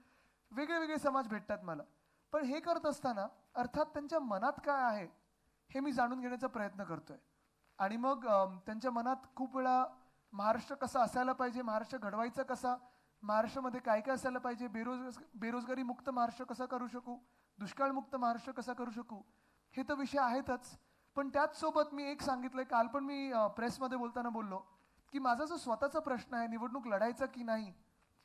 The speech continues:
ही यात्रा खरं तर त्याच्यासाठी नाहीये किंवा धडपड त्याच्यासाठी नाहीये. जो काही जनतेचा आदेश असेल तो मी पाळी-, पाळीन आणि ते करीन. तर जे काही जनतेला वाटतं, जे काही जनता सांगत जाते मला, तसं मी करत जाईन. तुम्हाला काय वाटतं?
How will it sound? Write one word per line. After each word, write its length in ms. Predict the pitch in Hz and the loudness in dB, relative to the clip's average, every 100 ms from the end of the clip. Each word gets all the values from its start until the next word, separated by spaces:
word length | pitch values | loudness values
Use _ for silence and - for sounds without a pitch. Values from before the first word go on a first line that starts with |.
| _ | _
ही 140 | 277 285 | 0 4
यात्रा 640 | 254 294 311 311 320 - _ _ _ _ _ _ - | 4 6 6 6 4 -4 _ _ _ _ _ _ -2
खरं 160 | 254 277 | 0 0
तर 60 | |
त्याच्यासाठी 460 | 302 269 262 269 277 | 0 -2 -2 -4 -2
नाहीये 260 | 269 262 269 | -4 -4 -4
किंवा 200 | 285 269 | -4 -2
धडपड 340 | 220 208 277 | -2 0 0
त्याच्यासाठी 440 | 285 262 262 254 | 0 -4 -2 -4
नाहीये. 340 | 240 226 190 175 - _ _ _ - 170 | -4 -6 -6 -10 -12 _ _ _ -12 -2
जो 140 | 247 | -2
काही 220 | - 349 | 0 0
जनतेचा 460 | 254 226 254 294 285 | 0 0 -2 4 6
आदेश 300 | 214 269 277 | 6 2 -2
असेल 340 | 233 202 170 | -2 -4 -4
तो 60 | 262 | -4
मी 120 | 269 | -2
पाळी-, 340 | 285 233 233 | 4 4 4
पाळीन 400 | 240 226 220 220 262 _ - - - | 2 4 4 0 -10 _ -20 -20 -2
आणि 320 | 226 233 247 240 - | 2 2 0 -4 -6
ते 60 | 233 | -4
करीन. 300 | 208 175 156 - - - - | -2 -4 -6 -14 -20 -18 -8
तर 40 | 262 | -2
जे 160 | 214 | 0
काही 160 | 269 339 | 0 2
जनतेला 420 | 262 254 311 330 | 2 2 8 10
वाटतं, 340 | 294 247 - 277 | 10 8 4 0
जे 120 | 262 | 2
काही 160 | 285 | -2
जनता 240 | 262 247 285 | -2 2 2
सांगत 320 | 285 233 277 330 | 2 2 0 4
जाते 220 | 311 277 | 4 6
मला, 280 | 233 180 160 - - | 2 2 0 -4 -10
तसं 160 | 240 269 | -6 -4
मी 100 | 277 | -2
करत 220 | 233 196 160 | -2 -2 -4
जाईन. 160 | 151 143 _ _ - | -10 -10 _ _ -2
तुम्हाला 240 | 277 311 | 4 6
काय 120 | 339 311 | 8 8
वाटतं? 260 | 214 - | 6 -4